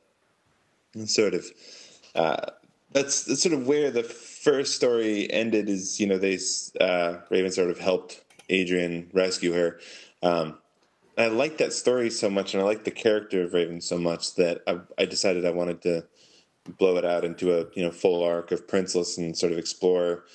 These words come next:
what they were going to do. And, um, I had a very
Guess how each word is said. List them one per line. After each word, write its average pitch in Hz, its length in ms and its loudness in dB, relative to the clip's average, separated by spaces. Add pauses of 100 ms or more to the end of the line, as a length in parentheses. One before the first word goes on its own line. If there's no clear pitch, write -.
(300)
what 90 120 0
they 87 80 2
were 82 100 0
going 82 260 0
to 78 80 -10
do. 90 460 0 (400)
And, 87 280 2
um, 78 320 -2 (460)
I - 60 -8
had 107 120 2
a 98 40 2
very 92 640 0